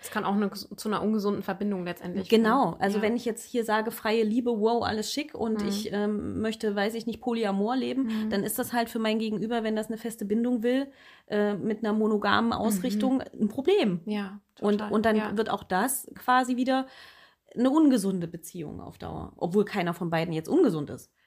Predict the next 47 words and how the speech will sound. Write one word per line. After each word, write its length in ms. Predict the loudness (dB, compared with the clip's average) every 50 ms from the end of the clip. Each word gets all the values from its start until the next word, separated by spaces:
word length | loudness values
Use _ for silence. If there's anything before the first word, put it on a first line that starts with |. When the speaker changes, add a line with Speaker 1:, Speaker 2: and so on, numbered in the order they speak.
| _ _
Speaker 1:
Ich 80 | -8
finde 220 | -4 -2 -2 -2 -2
es 100 | -4 -6
so 100 | -6 -8
schön, 280 | -6 -4 -4 -2 -2
dass 140 | -2 -4 -6
du 60 | -6
das 140 | -8 -8 -6
nochmal 240 | -6 -6 -4 -4 -4
so 80 | -4 -4
erklärst, 720 | -4 -4 -4 -4 -6 -6 -4 -2 -2 -2 -4 -6 -10 -8
weil 400 | -6 -6 -4 -4 -4 -4 -6 -6
das 280 | -6 -8 -8 -6 -6 -6
öffnet 360 | -6 -4 -2 -2 -2 -2 -2
einfach 280 | -2 -2 -2 -4 -6 -8
so 100 | -6 -6
ein 40 | -6
bisschen 260 | -6 -6 -4 -6 -6
dieses 320 | -6 -6 -8 -10 -12 -12
Thema 500 | -8 -6 -4 -2 0 0 -2 -2 -2 -4
und 140 | -6 -6 -6
ist 160 | -8 -6 -4
nicht 180 | -4 -4 -4 -4
so 140 | -6 -6 -6
starr 500 | -6 -8 -2 2 4 6 6 6 6 4
auf 180 | 2 0 -2
einen 220 | -2 -2 -2 -2 -4
Punkt 300 | -6 -6 -8 -8 -8 -10
fixiert, 640 | -12 -14 -14 -14 -16 -12 -8 -6 -4 -4 -6 -8 -8
von 240 | -8 -8 -8 -6 -6
wegen, 260 | -6 -6 -6 -6 -6
da 100 | -6 -8
gibt's 260 | -8 -10 -12 -12 -14
jetzt 180 | -14 -14 -10 -10
diese 220 | -8 -8 -8 -8
ungesunde 480 | -6 -4 -4 -4 -4 -6 -8 -8 -8 -10
Person 600 | -12 -14 -16 -16 -16 -12 -8 -6 -6 -6 -6 -6
und 260 | -8 -8 -8 -10 -10 _ -6
Speaker 2:
Ja. 260 | -4 -4 -4 -4 -6 -12 -14 _ -4
Speaker 1:
die 100 | -4 -4
ist 100 | -4 -4
für 140 | -2 0
alles 260 | 0 0 0 -2 -6 -6
verantwortlich, 880 | -6 -4 -4 -4 -4 -6 -6 -6 -6 -6 -8 -8 -10 -10 -10 -10 -8
Speaker 2:
Mhm. 20 | -6
Speaker 1:
sondern, 420 | -4 -4 -4 -6 -6 -8 -10 -12 -16 _ _ _ _ _ _ _ _
ja, 200 | -12 -10 -10 -10